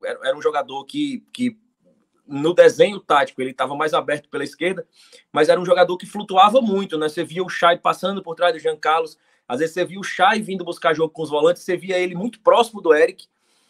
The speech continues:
então era um jogador que tava jogando aberto, mas que ele tava ali dando um apoio, que às vezes o Danilo Barcelos subia. Então,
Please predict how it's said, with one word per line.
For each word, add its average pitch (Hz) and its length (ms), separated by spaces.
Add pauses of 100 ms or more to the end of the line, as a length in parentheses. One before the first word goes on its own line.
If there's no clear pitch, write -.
(140)
então 135 160
era 190 80
um 185 40
jogador 190 280
que - 80
tava 185 140
jogando 180 260
aberto, 185 520
mas 170 240
que 180 180
ele 190 280
tava 190 300
ali 196 100
dando 190 200
um 202 40
apoio, 190 380
que 185 80
às 170 80
vezes 165 140
o 160 40
Danilo 170 300
Barcelos 165 440
subia. 160 480 (580)
Então, 160 640